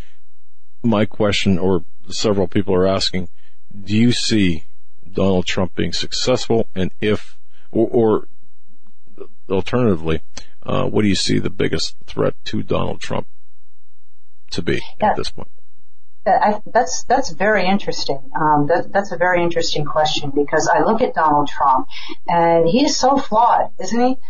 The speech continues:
Speaker 2: I mean, especially i-, if you're a Christian, he really offends you sometimes. But just look at how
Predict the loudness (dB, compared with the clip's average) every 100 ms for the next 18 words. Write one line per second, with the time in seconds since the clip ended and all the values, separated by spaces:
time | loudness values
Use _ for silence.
0 | -2 2 2 2 0 0 2 2 2 2
1 | 2 2 0 0 2 0 2 0 0 0
2 | 0 2 2 0 0 0 0 0 2 2
3 | 2 0 -2 0 0 0 0 0 0 -2
4 | -2 0 2 2 0 -2 -4 -4 -4 -6
5 | -6 -6 -6 -6 -6 -2 0 0 0 2
6 | 2 2 0 -2 -2 2 2 2 0